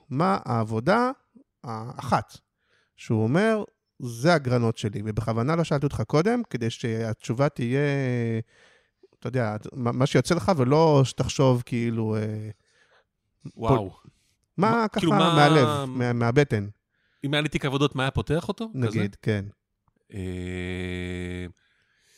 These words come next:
Speaker 2: חייב לבח-, לבחור אחד, כאילו?
Speaker 1: אחד, כן.
Speaker 2: תראה, אם לא היית יושב מולי,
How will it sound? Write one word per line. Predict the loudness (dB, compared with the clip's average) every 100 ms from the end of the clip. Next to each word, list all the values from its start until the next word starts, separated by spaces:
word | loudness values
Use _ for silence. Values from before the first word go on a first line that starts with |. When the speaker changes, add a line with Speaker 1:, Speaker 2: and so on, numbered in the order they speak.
| _ _ _ _ _ _
Speaker 2:
חייב | -4 -4
לבח-, | -4 -8
לבחור | -4 -2 -2
אחד, | -2 -4 -4
כאילו? | -4 0
Speaker 1:
אחד, | 0 0 -2
כן. | -2 -2 -8 _ _ _ _ _ _ _ _ _ _ _ _ _ _ _ _ _ _ _
Speaker 2:
תראה, | -2 0 0
אם | 0
לא | 2
היית | 2 4
יושב | 2 2 2
מולי, | 4 4 4